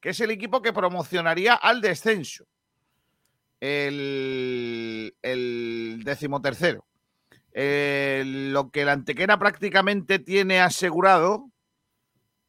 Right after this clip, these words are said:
es la salvación matemática, eh, sin la promoción,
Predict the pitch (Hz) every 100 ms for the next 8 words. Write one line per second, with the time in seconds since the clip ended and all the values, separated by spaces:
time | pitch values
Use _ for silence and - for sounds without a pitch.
0 | _ _ _ _ - - - 139 151 -
1 | 165 151 - 147 147 135 - 165 170 165
2 | 160 156 160 214 - 123 101 85 110 120
3 | 120 117 117 110 107 92 82 - 135 127
4 | 123 127 127 131 196